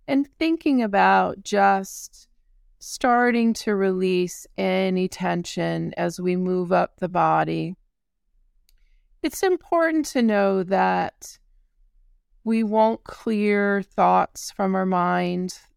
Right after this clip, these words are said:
You're going to have thoughts, and that's very normal, even during this process. I like to think about just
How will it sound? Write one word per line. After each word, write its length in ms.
You're 260
going 440
to 100
have 260
thoughts, 520
and 140
that's 300
very 540
normal, 640
even 500
during 380
this 240
process. 880
I 160
like 360
to 120
think 320
about 540
just 680